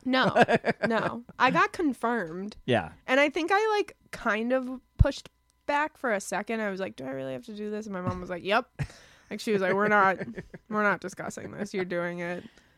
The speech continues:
Speaker 1: Nana was still alive, so I'm like, "Fine." And then I, my, <laughs> I picked my Uncle Joe as my sponsor, who's not religious at all. Like, I don't, I don't know if I've seen him in a church.
Speaker 2: <laughs>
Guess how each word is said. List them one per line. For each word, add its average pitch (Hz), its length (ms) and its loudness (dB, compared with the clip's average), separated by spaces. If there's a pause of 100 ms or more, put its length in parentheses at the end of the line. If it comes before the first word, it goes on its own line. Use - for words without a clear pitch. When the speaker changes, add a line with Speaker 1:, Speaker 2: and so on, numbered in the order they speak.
(140)
Speaker 1:
Nana 185 260 0
was 185 140 -2
still 170 240 -4
alive, 165 420 -2
so 202 140 -8
I'm 226 80 -10
like, - 200 -12
"Fine." 233 600 -14 (360)
And 226 160 0
then 233 140 2
I, 269 300 0
my, 247 280 -2
<laughs> 262 360 -2
I 262 100 -4 (100)
picked - 220 -2
my 285 160 -2
Uncle 233 320 -2
Joe 196 480 -4 (420)
as 214 140 -2
my 202 160 -4
sponsor, 196 560 -6
who's 208 160 -4
not 165 240 -6
religious 180 460 -6
at 170 160 -4
all. 196 380 -2
Like, 208 200 -2
I 196 60 6
don't, 202 240 0 (920)
I 196 80 0
don't 220 140 2
know 269 100 4
if 269 100 -2
I've 220 120 -4
seen 202 360 -4
him 208 180 -2
in 160 80 -4
a 151 80 -10
church. - 680 -8
Speaker 2:
<laughs> - 40 -12